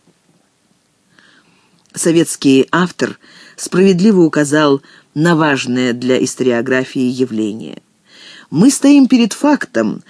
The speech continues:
что в научной литературе по истории еврейской религии в наше время господствуют псевдонаучные взгляды". Он подчёркивает: "Интересы сионизма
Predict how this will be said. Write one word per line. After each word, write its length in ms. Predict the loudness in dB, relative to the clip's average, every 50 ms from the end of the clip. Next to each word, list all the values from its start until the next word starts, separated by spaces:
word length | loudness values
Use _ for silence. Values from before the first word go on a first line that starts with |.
| -20 -20 -20 -20 -18 _
что 360 | -8 -8 -6 -2 0 2 2
в 80 | 4 4
научной 500 | 4 4 6 4 4 4 2 2 4 4
литературе 640 | 4 2 2 0 0 0 0 0 2 2 2 2 2
по 180 | 2 0 0
истории 400 | 0 0 0 2 2 2 4 4
еврейской 680 | 2 2 2 0 2 2 2 2 2 0 -2 -2 -2 0
религии 640 | 0 0 0 0 -2 -4 -4 -4 -2 0 2 2 2 0
в 140 | -2 -4 -4
наше 340 | -4 -4 -4 -4 -6 -6 -6
время 420 | -4 0 2 2 4 4 2 2
господствуют 800 | 0 -2 -4 -2 -2 -2 -2 0 -2 -6 -2 2 2 2 2 2
псевдонаучные 1200 | -2 _ -12 -8 0 2 2 2 2 2 0 0 2 2 2 2 0 0 -2 -4 -6 -6 -6 -6 -6
взгляды". 680 | -6 -8 -6 -4 -2 -2 -2 -4 -6 -8 -10 -12 -12 -14 -18 _ _ _ _ _ _ _ _ _ _ _ -20 -20 -10 _
Он 160 | -6 -4 -2
подчёркивает: 800 | -4 -4 -2 -2 -2 -2 -2 -4 -4 -4 -2 -2 -4 -6 -8 -16 -20 _ -20 -20 -20 -20 -20 -12 _ 2
"Интересы 640 | 4 4 4 4 4 4 4 4 2 2 0 -2
сионизма 800 | 0 2 2 2 4 4 4 4 4 4 4 4 4 4 4 2